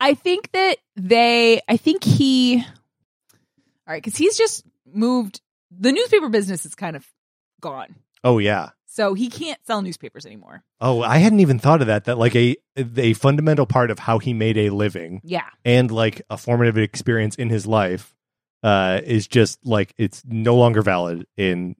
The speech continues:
Speaker 2: in the present.
Speaker 1: Yeah, I think you're right. I think, 'cause she's, not that she needs help, but, like, she could use a co-manager of that bar.
Speaker 2: Mm, okay.
Speaker 1: So I think he does come back to Roswell with her.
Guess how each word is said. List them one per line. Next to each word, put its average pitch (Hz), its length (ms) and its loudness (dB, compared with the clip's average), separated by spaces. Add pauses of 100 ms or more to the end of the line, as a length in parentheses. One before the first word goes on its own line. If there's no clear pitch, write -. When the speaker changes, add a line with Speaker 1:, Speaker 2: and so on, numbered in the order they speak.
(220)
Speaker 2:
in 101 100 -6
the 90 60 -6
present. - 400 -6 (360)
Speaker 1:
Yeah, 233 140 -12
I 285 140 2
think 392 200 -4
you're 359 120 -4
right. 226 140 2
I 196 80 -2
think, 302 280 -10 (160)
'cause - 160 -6
she's, 523 240 -8 (480)
not 392 220 -4
that 494 100 -4
she 339 140 -10
needs 269 260 -6
help, 202 380 -4 (400)
but, 247 100 -8
like, 294 180 -6
she - 240 -6
could 240 200 -8
use 208 640 -8 (520)
a 190 80 -8
co-manager 180 1400 -8
of 123 80 -14
that 110 200 -8
bar. 90 420 -12
Speaker 2:
Mm, 113 540 -6
okay. 117 280 0
Speaker 1:
So 226 160 0
I 240 120 4
think 277 220 -6
he 254 140 -4
does 196 300 0
come 196 220 -6
back 156 220 -2
to - 80 -12
Roswell 143 380 -4
with 139 140 -8
her. 104 320 -10